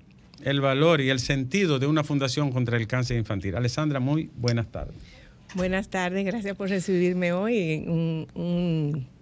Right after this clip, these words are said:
Speaker 2: preámbulo a lo que va a suceder mañana y que venimos celebrando aquí en Radio Cadena Comercial desde hace ya, eh, como cuatro, en cuatro ocasiones hemos hecho Radio Maratón.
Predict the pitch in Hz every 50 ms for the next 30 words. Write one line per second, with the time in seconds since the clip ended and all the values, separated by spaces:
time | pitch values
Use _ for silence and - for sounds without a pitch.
0 | - - - 175 180 190 185 180 196 208 202 196 190 185 180 175 175 175 165 170
1 | 165 165 165 - 202 185 - 196 185 180 180 175 175 175 170 175 190 214 226 202
2 | 175 170 - 180 160 - - 160 156 160 160 160 156 165 170 180 190 196 180 -
3 | 202 190 180 175 165 170 165 165 175 180 185 170 165 - - 170 170 170 180 175
4 | 165 156 165 156 156 160 165 165 175 170 165 165 156 - 170 165 165 165 160 151
5 | 151 160 160 - - 180 170 160 151 147 147 - - - - - - - - 151
6 | 156 156 160 165 160 156 165 - - 147 151 143 139 143 143 143 - - - -
7 | - - - - - - - - 170 160 156 - - 160 160 165 - 180 180 175
8 | 175 160 160 160 - 175 170 170 190 175 175 170 - 185 180 175 175 175 165 -
9 | 175 175 180 170 170 160 160 160 156 151 - 226 226 214 220